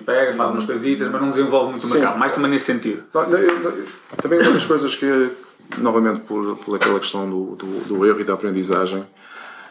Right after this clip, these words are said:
Speaker 2: nós nunca abordámos um, um país por um único canal. Ou
Speaker 1: Uhum.
Speaker 2: seja, eu quando visito, faço questão de dizer às pessoas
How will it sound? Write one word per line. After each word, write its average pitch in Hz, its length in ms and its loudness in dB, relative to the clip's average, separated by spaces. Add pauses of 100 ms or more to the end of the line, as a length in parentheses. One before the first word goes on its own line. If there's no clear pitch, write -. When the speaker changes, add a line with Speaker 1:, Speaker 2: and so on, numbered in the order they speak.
(140)
Speaker 2:
nós 131 300 2
nunca 147 260 2
abordámos 104 520 0
um, 101 100 -6
um 110 240 -8
país 113 800 0 (300)
por 123 120 -2
um 117 140 2
único 113 240 0
canal. 82 460 -4 (360)
Ou 113 60 -6
Speaker 1:
Uhum. 107 60 -2
Speaker 2:
seja, 95 260 -2 (240)
eu 117 100 -4
quando 123 240 2
visito, 117 800 0
faço 113 380 0
questão 123 300 0
de 107 60 0
dizer 104 220 2
às 101 140 -2
pessoas 107 640 0